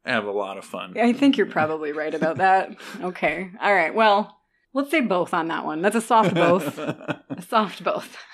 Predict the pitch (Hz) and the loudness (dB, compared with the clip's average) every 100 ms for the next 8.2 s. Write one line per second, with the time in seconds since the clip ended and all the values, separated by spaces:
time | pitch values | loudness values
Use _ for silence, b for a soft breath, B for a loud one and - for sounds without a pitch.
0 | B - 147 - 156 151 139 120 117 156 | B 0 0 2 4 6 6 6 4 0
1 | 160 - 117 113 120 120 117 117 - 110 | -6 -6 -2 -2 -2 -4 -6 -8 -10 -18
2 | - 113 101 110 135 139 131 139 - 120 | -8 -6 -2 0 2 2 0 0 2 2
3 | 101 104 101 101 - 101 - - 120 123 | 2 -6 -10 -10 -8 -10 -8 -4 -4 -4
4 | 120 - 117 113 120 - 123 104 - - | -6 -4 -2 -2 -6 -6 -4 -4 -6 -16
5 | - - 117 117 113 113 110 107 110 - | -18 -6 -2 0 2 4 4 4 -2 -6
6 | - 123 127 - - - 113 110 - - | -2 0 0 -6 -6 2 2 2 -2 -16
7 | - - 120 113 107 98 - 113 120 180 | -16 -8 -4 -2 -2 -6 -4 -2 -2 -6
8 | 240 | -10